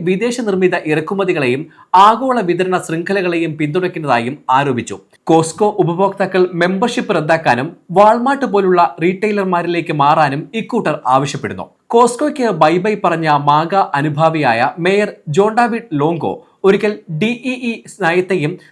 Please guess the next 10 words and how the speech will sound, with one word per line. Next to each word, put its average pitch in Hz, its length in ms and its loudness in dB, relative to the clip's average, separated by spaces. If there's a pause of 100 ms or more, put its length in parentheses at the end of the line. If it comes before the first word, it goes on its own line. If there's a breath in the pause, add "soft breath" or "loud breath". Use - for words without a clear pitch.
(140)
സാമൂഹ്യനീതി 233 800 2
ശ്രമങ്ങളെയും 185 520 -2 (180)
ആക്രമിച്ച 175 380 -2 (320)
അതേ 214 240 0
കമ്പനി 156 300 -2 (380 soft breath)
യു 247 80 2 (120)
എസ് 277 140 -8
നിർമ്മാണത്തിനായി 196 640 -2
പോരാടുന്ന 170 460 -2 (200)
വ്യക്തിക്കെതിരെ 175 560 -2